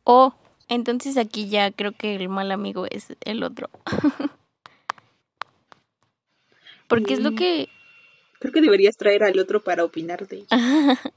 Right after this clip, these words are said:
Speaker 1: Es que regresamos a lo del principio. Creo que cuando tú ya no te sientes cómodo o no te sientes cómodo desde un inicio, creo que ahí es cuando dices, "Mm, mm,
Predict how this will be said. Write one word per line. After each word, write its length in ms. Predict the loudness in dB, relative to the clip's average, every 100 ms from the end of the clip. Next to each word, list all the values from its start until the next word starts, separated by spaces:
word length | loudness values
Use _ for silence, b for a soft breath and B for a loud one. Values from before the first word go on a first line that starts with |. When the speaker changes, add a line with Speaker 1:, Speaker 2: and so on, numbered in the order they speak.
| _ _ _ _ _ _ _ _
Speaker 1:
Es 180 | -2 -2
que 140 | -4
regresamos 680 | -2 0 0 -2 -4 -4 -4
a 80 | -4
lo 160 | -4
del 160 | -4 -8
principio. 640 | -8 -10 -8 -10 -6 -6
Creo 220 | -4 -4 -4
que 160 | -2
cuando 320 | -2 -2 -4
tú 100 | -8
ya 160 | -6 -6
no 140 | -6
te 120 | -8 -10
sientes 440 | -8 -8 -10 -12
cómodo 560 | -6 -4 -4 -8 -10 -8
o 80 | -6
no 180 | -4 -4
te 140 | -6
sientes 320 | -6 -6 -8 -6
cómodo 400 | -6 -4 -6 -6
desde 260 | -8 -6
un 100 | -8
inicio, 460 | -6 -8 -6 -8 -8 b b b b -10
creo 160 | -2 0
que 100 | 2
ahí 100 | 0
es 100 | -2
cuando 240 | -6 -4 -4
dices, 400 | -4 -8 -10 -12
"Mm, 220 | -12 -8
mm, 180 | -8